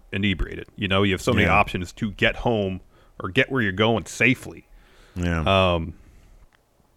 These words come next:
Speaker 1: and, uh, it, there's really no excuse getting behind the wheel of a car under the influence. There's no,
Speaker 2: Yeah.
Speaker 1: there's no excuse for it.
Speaker 2: Yeah. Yeah, dude. I mean,
Speaker 1: Oh,
Speaker 2: uh,
Speaker 1: wow.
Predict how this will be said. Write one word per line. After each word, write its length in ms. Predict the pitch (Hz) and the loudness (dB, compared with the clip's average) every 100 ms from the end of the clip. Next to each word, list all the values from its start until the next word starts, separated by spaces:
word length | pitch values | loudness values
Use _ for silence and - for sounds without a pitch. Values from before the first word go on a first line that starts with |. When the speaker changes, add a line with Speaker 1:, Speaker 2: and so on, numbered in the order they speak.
| - - | -18 -4
Speaker 1:
and, 360 | 95 90 85 85 | 0 2 0 0
uh, 380 | 87 82 80 - | 0 0 -2 -4
it, 560 | 95 85 - 71 95 | -6 -6 -10 -16 -8
there's 200 | 98 98 | -2 0
really 240 | 104 117 101 | 4 6 6
no 140 | 98 | 4
excuse 380 | 92 - 98 85 | 0 -2 -4 -4
getting 220 | - 92 | -6 -4
behind 260 | 87 90 90 | -2 0 -2
the 20 | |
wheel 180 | 87 87 | -2 -2
of 60 | 82 | -2
a 60 | |
car 340 | 82 85 82 76 - - _ _ - | -4 -4 -4 -6 -14 -20 _ _ -4
under 200 | 113 90 | 0 2
the 160 | 82 80 | 0 -4
influence. 460 | 76 - - - | -8 -16 -18 -14
There's 180 | - 87 | -10 -2
no, 200 | 101 104 | 4 4
Speaker 2:
Yeah. 180 | 78 76 | 4 -4
Speaker 1:
there's 180 | 71 - | -6 -4
no 100 | 101 | 0
excuse 340 | 85 - - - | -2 -4 -18 -16
for 160 | - - | -16 -18
it. 80 | - - - | -20 -20 -16
Speaker 2:
Yeah. 300 | - 71 67 67 - - - - - - | -10 -8 -8 -12 -18 -20 -20 -20 -20 -6
Yeah, 240 | - 139 147 | 4 8 8
dude. 340 | 135 139 123 - | 8 6 2 -6
I 80 | 107 | -2
mean, 240 | 120 117 120 | 0 4 6
Speaker 1:
Oh, 80 | |
Speaker 2:
uh, 40 | 104 | 8
Speaker 1:
wow. 340 | 101 156 82 | 8 6 4